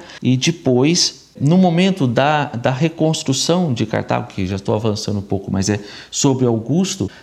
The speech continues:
nós vemos o quanto para os romanos realmente, é, foi im-, importante suplantar a memória dessa Cartago, dessa Cartago púnica. A colina de Birsa, que era a,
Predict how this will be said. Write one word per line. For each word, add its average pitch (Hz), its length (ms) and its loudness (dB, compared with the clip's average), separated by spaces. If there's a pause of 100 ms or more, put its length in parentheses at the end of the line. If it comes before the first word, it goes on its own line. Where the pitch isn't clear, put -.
nós 131 240 2
vemos 180 360 4
o 160 60 0
quanto 180 560 2
para 139 420 2
os 135 160 -4
romanos 135 560 0
realmente, 143 840 2
é, 123 340 2 (160)
foi 139 160 2
im-, 139 200 2 (140)
importante 135 1000 0 (140)
suplantar 151 1040 2
a 147 40 2
memória 139 540 4
dessa 135 320 2
Cartago, 127 880 0 (140)
dessa 123 240 -2
Cartago 120 400 0
púnica. 117 540 0 (520)
A 127 80 -2
colina 170 520 2
de 135 120 0
Birsa, 143 560 2
que 117 220 0
era 127 480 2
a, - 140 -4